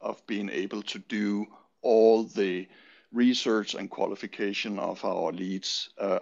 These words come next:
ourselves. Um, many companies like us, they are, re-, you know, they require, uh, C R Os, uh, to do any, uh, small bits of the research, all the different steps. And that is a very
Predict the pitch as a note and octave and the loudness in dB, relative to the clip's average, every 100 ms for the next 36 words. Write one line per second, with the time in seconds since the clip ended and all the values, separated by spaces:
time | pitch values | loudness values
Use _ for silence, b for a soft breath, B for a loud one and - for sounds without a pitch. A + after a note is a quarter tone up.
0 | F#2 E2 D#2+ - C#3 G2 D2+ - - _ | 2 2 2 4 8 6 6 -4 -18 _
1 | b b b b b - G2 F#2+ F#2 F#2 | b b b b b -2 0 2 -2 -6
2 | F#2 A#2 C3 C3 B2 A#2+ A2+ B2 A2 G2+ | 0 6 8 6 4 0 0 0 -2 -4
3 | G#2 F#2 F#2+ F#2+ F#2+ - A2+ A2 G#2+ G2 | -6 -6 -6 -8 -8 -8 -4 0 0 0
4 | F#2+ - F#2+ G2+ G#2 - - - A2+ A#2 | -4 -8 -6 -6 -8 -12 -12 -10 -8 -4
5 | G#2 G2 - G2+ G2+ G2+ G2+ - F#2+ - | -4 -4 0 2 2 2 -2 -8 -4 0
6 | B2 A2+ G2+ G2 G2+ B2+ D#3+ - - _ | 4 6 6 6 4 2 0 -2 -6 _
7 | _ A#2 A2 G#2+ G#2 - A2 A#2 A2 A2 | _ -6 -4 -6 -8 -10 -8 -4 -2 -2
8 | A2 b b b b - B2+ C3+ C3 C3 | -4 b b b b -2 4 6 6 2
9 | - A#2 A#2+ A2 G#2+ - A2+ A2+ - - | -2 0 4 4 4 2 2 0 -4 -4
10 | A2+ G#2 - G#2+ G2 F#2+ G2+ A2 B2 B2+ | -2 -2 -4 -4 -4 -4 -4 -2 -2 0
11 | A#2 A2+ - - _ A2+ A2 G#2+ G2+ A2 | -2 -2 -6 -8 _ -4 -4 -4 -6 -6
12 | - G2 - A#2+ C#3+ - - b b b | -6 -6 -2 2 2 0 -10 b b b
13 | b - G#2+ A2+ B2+ D3+ C3 G#2 A2 A#2 | b -2 4 4 4 2 0 0 4 4
14 | A#2+ A2+ | 4 2